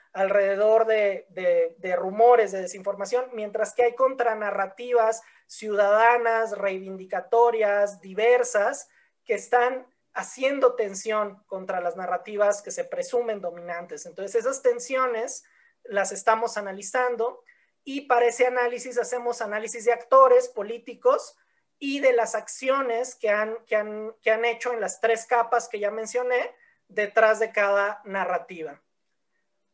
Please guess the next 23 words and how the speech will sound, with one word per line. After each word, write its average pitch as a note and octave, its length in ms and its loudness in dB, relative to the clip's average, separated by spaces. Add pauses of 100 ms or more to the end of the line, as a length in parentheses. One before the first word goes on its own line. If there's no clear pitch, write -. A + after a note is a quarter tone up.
(160)
Las A#3 320 6
últimas C#4+ 640 -4
tres C#4+ 440 6
dimensiones, A#3 760 -2
ya, G#3+ 220 6
ya G#3+ 140 4
llevamos A3 400 4
seis, - 420 4
¿no? G3+ 340 -2
Tres A#3 320 4
capas, B3+ 640 2
tres A3+ 300 4
cortes A#3+ 400 2
analíticos, A#3 800 -2 (300)
y G#3 120 4
ahora A#3+ 220 10
vamos, B3 580 4
para F#3+ 220 0
ya G#3+ 340 0
terminar, B3+ 640 2 (380)
a G#3 240 -2
tres C4+ 360 6
temporalidades. F3 1000 -6